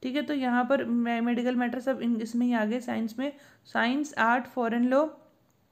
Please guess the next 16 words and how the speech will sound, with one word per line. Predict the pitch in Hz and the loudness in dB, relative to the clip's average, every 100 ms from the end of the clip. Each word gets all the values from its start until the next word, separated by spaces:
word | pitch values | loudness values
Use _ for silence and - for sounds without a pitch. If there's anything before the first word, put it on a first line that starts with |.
| _ - - 220 | _ -20 -6 -4
फिंगर | 220 240 240 247 | -2 0 0 2
इम्प्रेशन, | 247 247 247 269 | 0 0 -2 -2
हैंडराइटिंग, | 247 220 220 247 | 0 -2 0 -2
सिग्नेचर, | 240 233 214 269 | -2 -4 -4 -6
सभी | 254 233 | -4 -4
चीज़ें | 240 214 233 | -4 -4 -6
इसके | 240 233 | -4 -2
अंदर | 214 226 | -2 -2
इंक्लूड | 214 226 220 | -4 -4 -4
हो | 226 | -4
गई, | 262 | -4
तो | 269 | -4
ऑप्शन | - - 247 220 | -4 -6 -4 -2
डी | 220 | -2
आता | 196 - - | -4 -6 -8
है। | - - | -10 -14